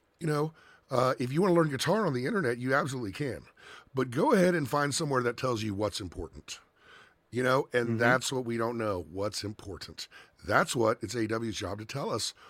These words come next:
Speaker 1: what, what they want us to think is important.
Speaker 2: Well, I do agree. I think, I, I, that's, that really, like, 'cause again, I always gush over A E W. I think one of their biggest things is they could do a better job of video packages or setting up matches like this. And that's why when I say, so, if,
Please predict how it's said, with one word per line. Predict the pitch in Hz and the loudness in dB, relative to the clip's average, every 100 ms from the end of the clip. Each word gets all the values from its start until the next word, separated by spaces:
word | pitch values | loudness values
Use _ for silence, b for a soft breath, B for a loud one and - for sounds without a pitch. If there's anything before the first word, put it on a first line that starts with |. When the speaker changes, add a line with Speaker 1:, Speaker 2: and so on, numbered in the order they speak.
| b - | b -8
Speaker 1:
what, | 110 113 - _ - | -4 -4 -6 _ -20
what | 117 117 113 92 | -8 -2 -2 -4
they | 92 107 185 | 0 0 2
want | 160 113 | -2 -2
us | 95 | -6
to | - | -8
think | 92 78 | -12 -12
is | |
important. | 90 87 - _ _ _ _ _ _ _ _ b b b | -14 -16 -18 _ _ _ _ _ _ _ _ b b b
Speaker 2:
Well, | 147 | 8
I | 175 | 10
do | 170 190 | 10 6
agree. | 139 143 | 8 6
I | 123 | 6
think, | - 151 110 - | 6 4 4 -4
I, | 110 - - | -4 -4 -4
I, | 80 | 0
that's, | 151 165 - - - | 6 6 6 -6 -4
that | 214 175 | -4 0
really, | 247 349 330 214 | 0 2 0 0
like, | 123 165 | 4 4
'cause | 156 170 | 4 2
again, | 165 165 | 6 8
I | 147 | 10
always | 147 147 113 - | 8 8 2 0
gush | 123 131 - | 8 8 8
over | 135 117 | 4 4
A | 113 113 | 6 4
E | |
W. | 107 110 117 | 4 4 4
I | |
think | 131 139 | 2 2
one | 139 | 4
of | |
their | 131 | 4
biggest | 113 127 123 - | 4 4 4 2
things | 127 117 107 | 0 0 -2
is | 104 | 0
they | 117 | 0
could | - 127 | 0 0
do | 120 | 2
a | |
better | 113 113 104 | 4 4 4
job | 113 110 | 4 4
of | 104 | 2
video | 95 113 117 | -2 2 2
packages | 107 110 107 110 101 113 104 - b b - | 4 4 4 0 0 2 0 -6 b b 6
or | 143 151 | 12 12
setting | - 139 127 113 | 12 6 8 6
up | 101 | 4
matches | 113 101 - 101 | 4 2 0 -2
like | 104 - | -2 -2
this. | 104 - | -6 4
And | 135 | 6
that's | 127 | 8
why | 131 127 | 10 10
when | 120 117 | 12 8
I | |
say, | 113 123 117 | 6 6 6
so, | - 131 | 6 4
if, | 135 | 4